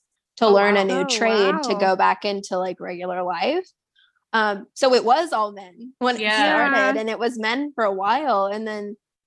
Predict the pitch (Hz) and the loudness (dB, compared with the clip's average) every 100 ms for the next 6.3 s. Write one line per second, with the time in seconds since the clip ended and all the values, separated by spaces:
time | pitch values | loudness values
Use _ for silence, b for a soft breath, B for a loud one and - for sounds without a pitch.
0 | _ - 220 214 214 202 202 - - - | _ -2 0 2 0 -2 -4 -16 -10 -2
1 | 208 196 190 190 190 190 196 202 202 196 | 0 2 0 0 0 0 0 -2 -6 -8
2 | 190 190 202 202 202 - 226 - 220 190 | -8 -6 -4 0 0 -2 -4 -2 0 2
3 | 208 202 202 - 202 202 190 196 202 - | 4 4 0 -2 0 0 0 -2 -6 -6
4 | 190 180 - _ _ 196 196 185 190 185 | -6 -6 -10 _ _ -6 -4 -2 -2 -2
5 | 190 - - 190 190 - 196 196 196 196 | -6 -10 0 0 0 -2 -2 0 0 0
6 | 196 190 | 0 -2